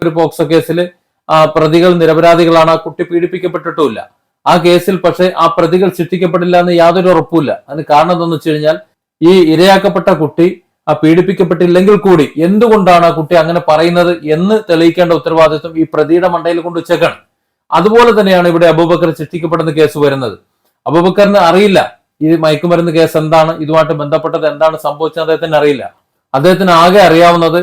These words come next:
അദ്ദേഹം ഈ ഒന്നര ലക്ഷം രൂപ അദ്ദേഹത്തിന് കൊടുക്കാനുള്ള പൈസ അദ്ദേഹം വന്നപ്പോ ഗൂഡല്ലൂർ വഴി പ-, പൈസ വാങ്ങാനായിട്ട് വന്നു, അത്ര മാത്രമേ അദ്ദേഹത്തിന് അറിയുള്ളൂ. പിന്നെ പി വി അൻവർ കൂട് തുറന്നു വിട്ട ഈ ഭൂതം എങ്ങനെയാണ് അബൂബക്കറിനെ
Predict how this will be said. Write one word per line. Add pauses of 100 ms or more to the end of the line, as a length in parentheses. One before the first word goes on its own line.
(420)
അദ്ദേഹം (260)
ഈ
ഒന്നര (100)
ലക്ഷം
രൂപ
അദ്ദേഹത്തിന്
കൊടുക്കാനുള്ള
പൈസ (500)
അദ്ദേഹം
വന്നപ്പോ
ഗൂഡല്ലൂർ (100)
വഴി
പ-,
പൈസ
വാങ്ങാനായിട്ട്
വന്നു, (100)
അത്ര
മാത്രമേ
അദ്ദേഹത്തിന്
അറിയുള്ളൂ. (140)
പിന്നെ (300)
പി
വി
അൻവർ
കൂട്
തുറന്നു
വിട്ട
ഈ
ഭൂതം (180)
എങ്ങനെയാണ്
അബൂബക്കറിനെ